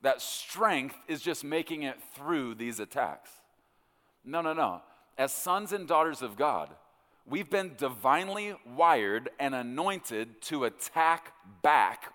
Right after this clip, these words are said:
with more authority than he has against us. And I'm, I'm being reminded of this, and I'm learning. I've never been in these kind of spiritual fights before. In Poland,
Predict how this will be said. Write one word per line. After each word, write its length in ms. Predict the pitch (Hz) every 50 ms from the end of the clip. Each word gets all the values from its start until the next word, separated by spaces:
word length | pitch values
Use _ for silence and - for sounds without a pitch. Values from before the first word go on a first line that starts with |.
| -
with 180 | 113 123 127 -
more 200 | 131 135 139 135
authority 680 | 123 - - - 196 190 170 123 113 113 110 117 113 107 -
than 140 | 120 117
he 140 | 120 127 127
has 280 | 110 113 117 110 104 104
against 340 | 107 95 104 104 104 - -
us. 220 | - - - - - - _ _ _ _ _ _ _ _ _ _ _ _ _ _ _ _ _ _ _ _ _ _ _ _ _ _ _ _ _ -
And 100 | 131 151
I'm, 120 | 160 175 -
I'm 380 | 151 165 175 175 165 147 143 117
being 200 | 123 165 180 190
reminded 400 | 180 180 185 196 202 226 214 147
of 80 | 135 117
this, 200 | 107 98 - -
and 80 | 147
I'm 140 | 156 165 156
learning. 300 | 151 185 214 220 160 127
I've 160 | 131 160 160
never 260 | 170 190 226 220 240 226
been 340 | 170 135 160 208 247 269
in 120 | 277 233 175
these 200 | 143 123 107 -
kind 200 | - 135 110 101
of 80 | 92
spiritual 420 | - - - 113 101 - - 98 87
fights 340 | - - 90 82 80 - -
before. 520 | - 82 80 - 85 85 80 62 - - _ _ _ _ _ _ _ _ _ _ _ _ _ _ _ _ _ _ _ _ _ _ _ _ _ _ _ _ _ _ _ _ _ _ -
In 120 | 101 110 110
Poland, 420 | - 123 135 165 185 202 214 208